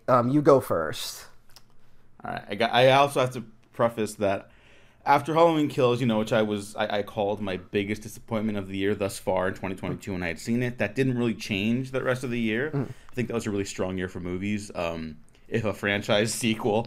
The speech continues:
Speaker 2: the eleventh franchise entry disappoints me, I'll, I'll live, you know?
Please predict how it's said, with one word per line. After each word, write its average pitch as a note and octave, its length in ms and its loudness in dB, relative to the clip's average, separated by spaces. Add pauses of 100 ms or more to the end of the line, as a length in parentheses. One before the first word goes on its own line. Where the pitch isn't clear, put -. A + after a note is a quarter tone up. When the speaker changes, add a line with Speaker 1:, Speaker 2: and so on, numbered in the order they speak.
(120)
Speaker 2:
the B2+ 100 2
eleventh A2 600 2 (420)
franchise G#2+ 600 0
entry G#2 360 -2
disappoints G#2 560 -4
me, B2 180 -4
I'll, G#2+ 260 -2 (200)
I'll G2+ 200 -2
live, F2 360 -2
you F#2 100 -6
know? F#2+ 260 -2